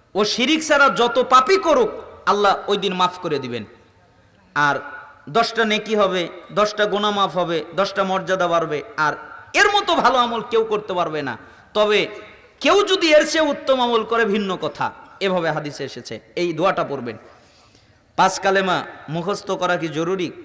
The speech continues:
পাঁচ কালেমা বলতে কি ইসলামে নেই? কালেমা অনেক আছে,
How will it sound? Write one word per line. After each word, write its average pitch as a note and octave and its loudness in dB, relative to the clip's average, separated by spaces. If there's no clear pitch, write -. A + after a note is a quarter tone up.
পাঁচ E3+ 0
কালেমা E3 -2
বলতে D3+ -6
কি C#3 -14
ইসলামে C3+ -10
নেই? A2 -12
কালেমা D4 4
অনেক G#3+ 2
আছে, C#3 -4